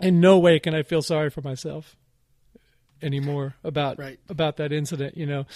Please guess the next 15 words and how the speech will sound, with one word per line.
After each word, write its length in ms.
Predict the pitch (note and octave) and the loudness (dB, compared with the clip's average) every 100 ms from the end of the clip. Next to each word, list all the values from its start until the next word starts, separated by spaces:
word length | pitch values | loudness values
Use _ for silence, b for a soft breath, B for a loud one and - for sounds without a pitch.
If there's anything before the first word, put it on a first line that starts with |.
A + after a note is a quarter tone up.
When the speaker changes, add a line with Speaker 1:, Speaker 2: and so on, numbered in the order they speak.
| B B - | B B -4
Speaker 1:
Ma-, 200 | F3 F3+ B2 E3 E3 | -2 -2 -4 -18 -14
I 160 | D#3 | -4
didn't 180 | G#3+ C4 | -2 -2
even 180 | B3 G#3 | -2 -4
scrape 300 | - A3 A3 | -2 -2 -4
my 180 | F3+ E3+ | -2 0
hands. 580 | F#3+ A3 D3+ B2+ - _ _ _ _ _ _ _ _ _ - | 2 0 -2 -6 -10 _ _ _ _ _ _ _ _ _ -18
So 520 | - D3+ D3 D3 G3 - | -12 -8 -6 -8 -12 -10
it 80 | |
was 240 | E3 E3 - | -6 -6 -8
pretty 260 | - F3+ | -6 -4
incredible 680 | E3 D3+ F3 D#3 C#3+ C#3 E3 _ - | -2 -2 -2 -2 -4 -6 -8 _ -8
outcome 440 | F3 D3+ - D3 | -6 -6 -6 -10
for 140 | C3+ D3 | -8 -6
me. 220 | D3 | -6